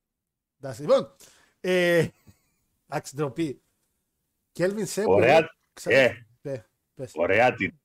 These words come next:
Speaker 2: έστρωσε.
Speaker 1: Τι;
Speaker 2: Ωραία την έστρωσε, λέω.
Speaker 1: Ε, σ-, ο, αν ο Σέιν Μακμάν έπαιζε μπάλα, ο Παπασταθόπουλος θα ήταν. Εντάξει.
Speaker 2: Έριξε, έριξε μια ωραία κεφαλιά και ο Ελαραμπή.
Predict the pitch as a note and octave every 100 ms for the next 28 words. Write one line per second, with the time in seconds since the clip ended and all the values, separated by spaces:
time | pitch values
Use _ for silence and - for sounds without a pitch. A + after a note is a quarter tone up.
0 | _ - - - _ _ _ _ _ _
1 | _ _ _ _ _ _ _ - C#3+ _
2 | _ _ _ _ _ _ _ _ _ _
3 | _ _ E2 F#2+ D3 D#3+ D3 C3+ B2 -
4 | G2 - F2+ D#2+ C#2 - _ _ _ D3
5 | C#3 - - F3 - D#3+ G3+ G3+ - G3+
6 | F#3+ E3 E3+ G3 F#3 F3+ F#3 D#3+ C#3 D3+
7 | D3+ F3+ A3+ - D#3 D3+ D#3 D#3 E3+ E3
8 | A#2+ A2+ G#2+ _ _ _ _ _ - C#3
9 | C#3 - - _ _ _ _ _ _ -
10 | A#2 C3+ - - - B2+ E3+ C#3 - A2
11 | D3+ C#3 A2 B2 B2 G#2+ G#2 F#2 G#2 A#2+
12 | G2+ F#2+ F2+ E2 D2 C#2 G2+ A#2+ E3+